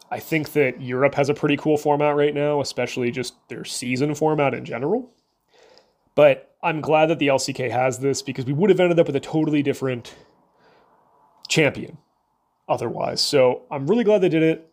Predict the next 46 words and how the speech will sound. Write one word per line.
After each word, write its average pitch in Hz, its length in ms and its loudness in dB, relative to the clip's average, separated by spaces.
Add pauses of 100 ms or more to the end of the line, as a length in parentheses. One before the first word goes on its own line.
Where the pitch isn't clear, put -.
I'm 135 160 -4
a, 131 80 0
I've 127 160 0
always 156 280 4
been 160 80 -2
a 156 60 0
big 143 160 0
fan 139 280 -2
of 123 80 -4
just 110 160 -10
having 131 240 -2
a - 20 -4
loser's 127 260 -4
bracket 127 320 0
in 120 120 -8
general. 131 420 0
I - 60 -4
really 139 300 0
hope 147 220 0
that 147 120 -2
they 135 120 -2
add 120 200 -4
that 131 220 -4
to 135 120 -12
all 123 240 -6
the 127 80 -6
international 120 500 -8
tournaments 131 440 -2
as 117 100 -4
well, 208 480 2 (520)
because 139 280 -2
especially 185 460 4
ch-, - 140 -8 (260)
events 135 400 -2
like 127 320 0 (220)
twenty 143 300 2
eighteen 123 540 -4
Worlds, 135 640 2
we 131 140 -6
probably 131 440 0
would 131 140 2
have 131 100 0
seen 135 220 -2
a 131 60 2
different 123 360 -6
champion 143 580 -2